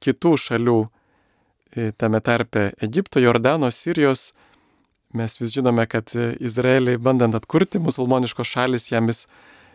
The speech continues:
e, buvo paskelbusios karą, bet Izraelis labai efektyviai, e, na, kariavo, jisai akimirksniu sunaikino didesnę dalį Egipto aviacijos,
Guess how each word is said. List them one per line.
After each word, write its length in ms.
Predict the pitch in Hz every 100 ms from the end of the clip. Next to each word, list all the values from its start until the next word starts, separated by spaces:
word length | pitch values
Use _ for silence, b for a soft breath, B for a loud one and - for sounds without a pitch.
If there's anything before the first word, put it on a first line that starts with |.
| b -
e, 200 | 113 110
buvo 280 | 107 110 110
paskelbusios 760 | 110 - 120 120 117 113 -
karą, 400 | - 139 175 185 b b b b b b _
bet 240 | 127 143 -
Izraelis 560 | 127 123 165 196 -
labai 480 | 175 127 151 156 160 _ _ _ -
efektyviai, 760 | 127 123 - 127 139 139 135 _ _ _ _ _ _ _ -
e, 480 | 110 104 104 104 104 - _ _
na, 260 | 113 110 107 _
kariavo, 500 | 120 117 135 190 180
jisai 520 | 135 - 135 131 139 b b b -
akimirksniu 560 | 127 147 147 139 - 127
sunaikino 680 | - 123 120 - 135 120 117 b b b
didesnę 420 | - 127 131 - 117
dalį 300 | 127 123 117
Egipto 300 | 113 - 120
aviacijos, 760 | 110 131 170 185 - 160 -